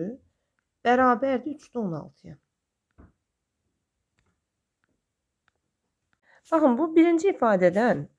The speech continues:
B bir vurulsun plus B bir vur Q bərabər beş yaza bilərəm. Buradan B biri çıxardıram mötərizə xaricinə, bir üstə gəlin sin Q bərabər beşə.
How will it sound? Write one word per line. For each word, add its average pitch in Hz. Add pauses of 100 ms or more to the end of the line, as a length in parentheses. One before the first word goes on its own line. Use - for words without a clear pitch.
(180)
B 214
bir 247
vurulsun 165
plus 170 (180)
B 202
bir 247
vur 160
Q 180 (420)
bərabər 180
beş 165
yaza 170
bilərəm. 180
Buradan 240
B 196
biri 175
çıxardıram 160
mötərizə 156
xaricinə, 165
bir 190
üstə -
gəlin 151
sin 151
Q -
bərabər 160
beşə. -